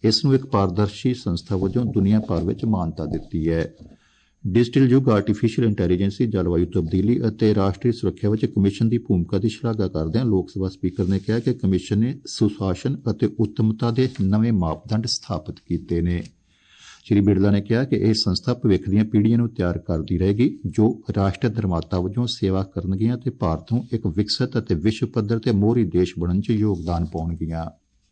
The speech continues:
ਗੁਹਾਟੀ ਵਿੱਚ ਦੱਖਣੀ ਅਫਰੀਕਾ ਖਿਲਾਫ ਦੂਜੇ ਕ੍ਰਿਕਟ ਟੈਸਟ ਮੈਚ ਵਿੱਚ ਭਾਰਤ ਚਾਰ ਸੌ ਅੱਠ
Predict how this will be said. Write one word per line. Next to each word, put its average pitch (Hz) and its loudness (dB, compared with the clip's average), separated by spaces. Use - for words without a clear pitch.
ਗੁਹਾਟੀ 120 4
ਵਿੱਚ 160 4
ਦੱਖਣੀ 127 0
ਅਫਰੀਕਾ 120 -2
ਖਿਲਾਫ 131 -2
ਦੂਜੇ 110 2
ਕ੍ਰਿਕਟ 113 -2
ਟੈਸਟ 90 -4
ਮੈਚ 98 -2
ਵਿੱਚ 113 -2
ਭਾਰਤ 92 -4
ਚਾਰ 92 -2
ਸੌ 101 -8
ਅੱਠ 101 -8